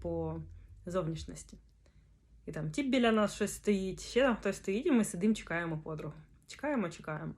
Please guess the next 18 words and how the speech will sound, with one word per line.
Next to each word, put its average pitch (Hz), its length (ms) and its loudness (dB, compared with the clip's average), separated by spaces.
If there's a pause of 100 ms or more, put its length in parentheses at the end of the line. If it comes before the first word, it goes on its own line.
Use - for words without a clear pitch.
(1800)
І 220 100 2
тут 226 200 6
я 214 140 8
дивлюсь: 202 460 0 (640)
жінка 196 480 2
одна. 160 280 -4 (1300)
Дивиться 190 460 2
на 180 80 2
мене, 226 240 6
знаєте, 185 340 4
як 175 120 0
оце 185 160 -2
когось 180 280 0
знайомого 165 520 2
хтось 165 240 -8
бачить. 202 500 0 (1040)
І, 170 500 -2 (1600)
ну, 165 340 2